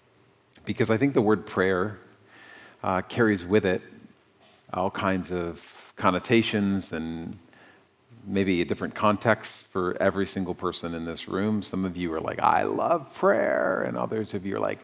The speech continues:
"I don't know how to do it." Um, and so what I've found is that across the board, Christians seem to have a low le-, level of guilt around the subject of prayer. Um,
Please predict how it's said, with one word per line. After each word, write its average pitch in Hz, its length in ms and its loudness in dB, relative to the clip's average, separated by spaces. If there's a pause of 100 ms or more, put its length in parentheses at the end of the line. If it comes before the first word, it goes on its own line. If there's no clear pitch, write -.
"I 135 240 0
don't 117 400 -2
know 117 180 -2
how 110 200 -4
to 110 100 -4
do 104 220 -4
it." 92 160 -8 (120)
Um, 87 540 -2 (640)
and 104 160 -2
so 104 600 4
what 110 220 6
I've 110 160 8
found 107 680 4 (680)
is 104 160 0
that 110 100 6
across 135 460 0
the 123 120 -4
board, 95 640 0 (1120)
Christians 117 600 2
seem 98 200 0
to 92 80 0
have 95 120 2
a 95 60 0
low 95 200 2
le-, 98 360 2
level 98 340 0
of 80 200 -8
guilt 110 420 -4 (280)
around 131 380 0 (400)
the 139 80 -2
subject 135 560 -2
of 139 160 -10
prayer. 175 280 -4 (800)
Um, 95 420 -2